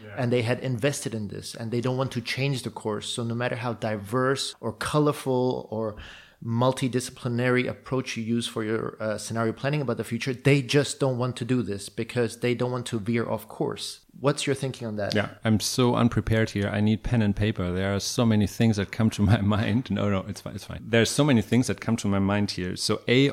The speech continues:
Speaker 1: obviously, you're absolutely right. So there are always vested interests, and, uh, not every interest of, like, individuals in an organization is concerning the organization. It's concerning, like, their own position within the organization, uh, their future career in the organization, and so on and so on.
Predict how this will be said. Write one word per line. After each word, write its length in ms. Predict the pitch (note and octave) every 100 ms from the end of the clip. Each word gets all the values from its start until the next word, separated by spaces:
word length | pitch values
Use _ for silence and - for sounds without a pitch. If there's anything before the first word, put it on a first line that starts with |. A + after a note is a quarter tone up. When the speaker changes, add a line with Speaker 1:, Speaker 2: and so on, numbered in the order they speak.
| -
Speaker 1:
obviously, 520 | A#2 - A#2+ A2+ A2+
you're 160 | A2 G#2+
absolutely 380 | - G#2 F#2+ F#2+
right. 280 | G2+ G#2+
So 220 | - G2+ F#2+
there 180 | G2
are 120 | G2 -
always 580 | A2+ A#2 A2 G2+ F#2+
vested 340 | - G2 - -
interests, 560 | G#2 - A#2+ B2 -
and, 320 | - G2 G2 F#2+
uh, 160 | G2
not 300 | G2+ G#2+ A2
every 320 | A2 G#2+ A2
interest 480 | G#2+ A2 A2 A2 -
of, 180 | F#2+ -
like, 180 | G2 G2
individuals 680 | F#2+ E2+ A#2 A#2+ A#2+ A2 -
in 100 | G#2
an 80 | G2
organization 880 | F#2+ F#2+ F#2+ F2+ G2+ A2+ A#2+ A#2 A#2
is 180 | G2
concerning 640 | - G2+ - G2+ G2+ G2+ F#2
the 200 | G#2 -
organization. 1040 | G#2 F#2 F#2 F2 E2+ G#2 B2 G#2 A#2+ C3 -
It's 140 | F#2+
concerning, 760 | - F#2+ - G2+ F#2+ F#2+ F#2+ F2+
like, 240 | F2+ -
their 320 | F#2 F2+ F2 -
own 140 | C#3+ A#2+
position 480 | G#2 F2+ F#2+ G2
within 280 | F#2 F2+ F#2+
the 100 | F2
organization, 800 | F2+ F2 F2 E2+ F2 E2 - E2+ -
uh, 140 | G2 F#2
their 120 | G2
future 280 | - B2 A2+
career 380 | G2+ F2+ F2 F2
in 160 | F2+
the 100 | E2+
organization, 800 | E2 F2 F2 E2+ F2 E2+ - F2+
and 160 | E2+ E2+
so 100 | F2
on 140 | E2+
and 100 | E2+
so 140 | -
on. 260 | - -